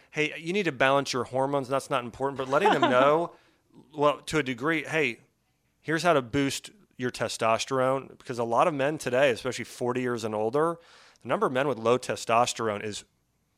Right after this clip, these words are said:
Speaker 1: I don't know the exact statistics, but it is high.
Speaker 2: Mm,
Speaker 1: It is really
Speaker 2: interesting.
Speaker 1: high. So I think going, "Here's a good way for you to boost human growth hormone, naturally testosterone, your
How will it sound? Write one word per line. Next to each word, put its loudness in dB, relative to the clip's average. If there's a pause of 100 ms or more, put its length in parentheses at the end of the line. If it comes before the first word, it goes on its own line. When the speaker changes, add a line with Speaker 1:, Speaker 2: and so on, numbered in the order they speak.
(800)
Speaker 1:
I 2
don't 2
know 2
the 2
exact 2
statistics, -8
but -4
it 0
is -8
high. -4
Speaker 2:
Mm, -10
Speaker 1:
It -2
is -2
really -2
Speaker 2:
interesting. -4
Speaker 1:
high. -2
So -6
I -2
think -8
going, -4 (200)
"Here's -4
a 0
good -2
way 2
for -8
you -4
to -6 (240)
boost -10 (320)
human -8
growth 2
hormone, -4
naturally -6
testosterone, -4
your -6